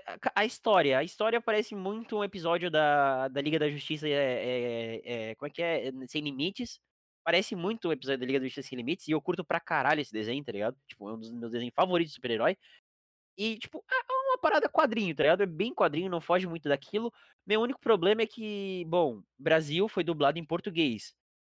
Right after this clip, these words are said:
e pelo estúdio do, do Guilherme Briggs. E já foi revelado em entrevistas que o Guilherme Briggs ele sofreu bastante na mão da Warner,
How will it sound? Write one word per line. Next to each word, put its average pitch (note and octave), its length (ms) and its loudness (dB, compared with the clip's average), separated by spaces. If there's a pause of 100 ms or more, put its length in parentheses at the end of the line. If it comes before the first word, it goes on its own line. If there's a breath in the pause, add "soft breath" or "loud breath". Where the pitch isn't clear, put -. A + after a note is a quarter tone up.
(220)
e B2+ 160 -4
pelo C#3 140 -4
estúdio D3 260 -6
do, C#3+ 480 0
do C#3+ 920 -2
Guilherme D#3 280 0
Briggs. C#3 360 -2 (480)
E C#3+ 200 0
já D#3 120 0
foi F3+ 200 2
revelado D#3 520 2
em C#3+ 100 -6
entrevistas C#3+ 680 -6
que D3 380 -2 (140)
o C#3+ 100 -10
Guilherme D3+ 280 0
Briggs D#3 260 -2
ele E3 80 -2
sofreu D#3+ 280 -4
bastante F3+ 440 -2
na D#3 60 -4
mão D3 120 -4
da D3 120 2
Warner, C3+ 440 0